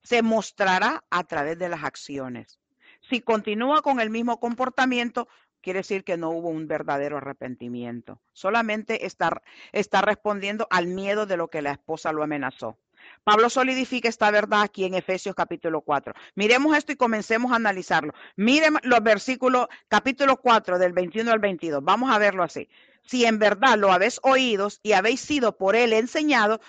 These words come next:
conforme a la verdad que está en Jesús, en cuanto a la pa-, en cuanto a la pasada manera de vivir, despojaos del viejo hombre que está viciado conforme a los deseos engañosos y renovaos en el espíritu de vuestra mente".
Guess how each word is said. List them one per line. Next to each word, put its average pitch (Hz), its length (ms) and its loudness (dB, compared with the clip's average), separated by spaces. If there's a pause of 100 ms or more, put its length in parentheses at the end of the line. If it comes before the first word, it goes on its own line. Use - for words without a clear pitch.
(140)
conforme 220 540 2
a - 20 2
la 185 120 4
verdad 175 400 0
que 175 120 -6
está 185 300 0
en 240 80 -2
Jesús, 233 440 -2 (260)
en 240 260 4
cuanto 240 520 4
a 208 60 4
la 196 140 4
pa-, 185 220 0
en 233 120 0
cuanto 240 320 2
a 202 40 4
la 202 100 4
pasada 254 420 2
manera 254 420 2
de 226 120 0
vivir, 226 340 0 (220)
despojaos 208 920 2
del 185 160 -4
viejo 180 280 -2
hombre 170 460 0 (260)
que 196 160 2
está 214 300 0
viciado 226 640 -2
conforme 185 500 -2
a 185 60 0
los 175 120 -2
deseos 170 400 -4
engañosos 190 540 -4 (180)
y 208 140 0
renovaos 202 880 2
en 214 140 -2
el 180 100 -2
espíritu 226 640 -6
de 185 80 -4
vuestra 151 420 -8
mente". 127 420 -12